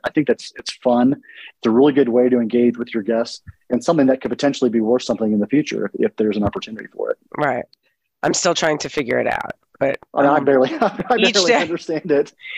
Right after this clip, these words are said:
Speaker 2: each day I'm learning a little bit more and more from all the people who I work with who are a little bit younger than I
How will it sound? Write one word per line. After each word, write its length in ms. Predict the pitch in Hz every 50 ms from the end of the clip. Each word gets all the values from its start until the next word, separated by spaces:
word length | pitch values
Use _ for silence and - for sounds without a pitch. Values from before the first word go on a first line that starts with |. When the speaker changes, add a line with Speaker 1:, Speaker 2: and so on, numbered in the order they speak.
| - - - -
Speaker 2:
each 280 | 240 254 277 220 - -
day 160 | 254 240 233
I'm 100 | 214 202
learning 300 | 202 202 196 190 185 175
a 60 | 165
little 280 | 165 170 185 180 185 185
bit 160 | 170 180 165
more 280 | 160 165 165 160 160 160
and 100 | 156 151
more 260 | 147 143 143 147 147
from 180 | 143 - 147 147
all 120 | 147 151
the 160 | 143 139 160 147
people 360 | - - 151 - - 147 151
who 80 | 151
I 140 | 143 135 143
work 260 | 139 143 135 - -
with 120 | - - 131
who 60 | 143
are 100 | 139 139
a 80 | 139 135
little 180 | 139 139 -
bit 180 | - - - -
younger 240 | - 82 - - -
than 160 | - - -
I 80 | -